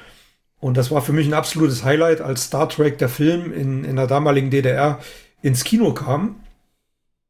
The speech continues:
Ähm, viele, viele Jahre nachdem der eigentlich Weltstart, Bundesstart hatte. Vierundachtzig, fünfundachtzig muss das gewesen sein.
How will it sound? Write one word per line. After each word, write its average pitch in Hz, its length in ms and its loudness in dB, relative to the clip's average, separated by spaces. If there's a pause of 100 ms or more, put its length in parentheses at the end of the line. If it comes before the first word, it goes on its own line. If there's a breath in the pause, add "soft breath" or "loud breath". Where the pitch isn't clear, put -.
(400)
Ähm, 131 600 0 (140)
viele, 202 300 2
viele 165 240 -2
Jahre 139 340 2
nachdem 135 400 -2
der 135 280 0
eigentlich 131 460 -4 (800)
Weltstart, 139 640 -4
Bundesstart 147 560 -2
hatte. 165 340 -8 (720 soft breath)
Vierundachtzig, 135 540 -8
fünfundachtzig 147 500 -8
muss 131 180 -2
das - 160 -6
gewesen 131 300 0
sein. 147 300 -2